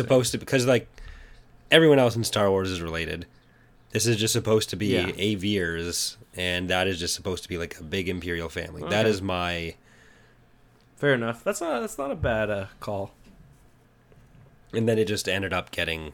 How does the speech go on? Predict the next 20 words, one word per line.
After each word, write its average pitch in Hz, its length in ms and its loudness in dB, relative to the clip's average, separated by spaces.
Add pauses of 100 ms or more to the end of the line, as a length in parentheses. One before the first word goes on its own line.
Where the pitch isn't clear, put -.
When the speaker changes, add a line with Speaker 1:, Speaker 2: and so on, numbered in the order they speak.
Speaker 1:
turned 80 240 -8
into, 78 320 -8
yeah, 78 180 -8
that's 80 240 -12
actually 82 280 -12
him. 80 160 -12 (2750)
Speaker 2:
Yeah. - 360 -10 (1000)
Uh, 104 360 -6 (140)
okay. 107 260 -4 (560)
That, 165 260 -6
that, 208 160 6
that's 180 160 4
definitely 143 260 2
possible. 101 500 0 (580)
Uh, 127 300 0
I, 131 60 2
I - 20 2
could 135 160 -6
see - 140 -8
that. - 200 -14